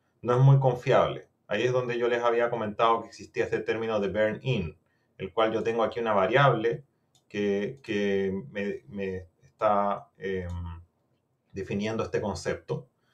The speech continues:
Básicamente lo que estoy haciendo es que a, al vector de la traza de los, de, con los valores de teta,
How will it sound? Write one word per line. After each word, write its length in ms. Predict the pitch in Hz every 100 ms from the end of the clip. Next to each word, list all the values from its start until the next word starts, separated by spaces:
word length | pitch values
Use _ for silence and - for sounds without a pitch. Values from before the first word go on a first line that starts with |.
| _ _ -
Básicamente 560 | 110 110 107 117 120
lo 140 | 107 101
que 60 |
estoy 200 | - 113
haciendo 580 | 107 - 127 117 117 127
es 160 | 101 -
que 340 | 104 104 - _ _ -
a, 240 | 98 101
al 320 | - 95 95
vector 600 | 98 98 - 120 123 101 _ -
de 140 | 101
la 160 | 98 -
traza 340 | 131 135 131
de 320 | 120 117 110
los, 200 | 107 101 -
de, 480 | 107 104 101 98
con 160 | 98 101
los 100 | 98
valores 300 | 101 107 117
de 80 | 101
teta, 540 | 156 165 123 127 -